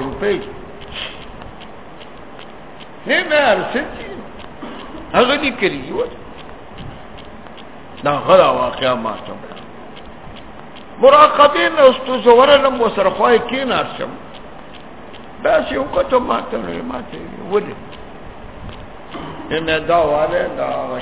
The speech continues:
شیخ ناست دی او دعا ورته وکړه. وی وی چې دی کم صحیح ځای ده ته معلومیږي، نو هلته دې ولم. دی وایي چې دی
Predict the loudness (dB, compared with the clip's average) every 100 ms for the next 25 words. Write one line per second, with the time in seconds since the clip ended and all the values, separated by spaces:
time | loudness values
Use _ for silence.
0 | -6 -6 -6 -6 -4 -4 -4 -6 -4 -4
1 | -4 -4 0 0 0 -2 -4 -6 -6 -6
2 | -8 -12 -14 -16 -16 -16 -16 -14 -4 0
3 | 2 0 -4 -6 -8 -2 0 0 -2 -2
4 | 0 0 -2 2 2 2 0 2 2 2
5 | -2 -2 2 4 6 4 4 0 -6 -6
6 | -6 -2 -2 -2 -2 -4 -4 -8 -8 -12
7 | -14 -14 -16 -16 -16 -12 -4 0 0 0
8 | 0 -2 -4 -8 -8 -8 -6 -6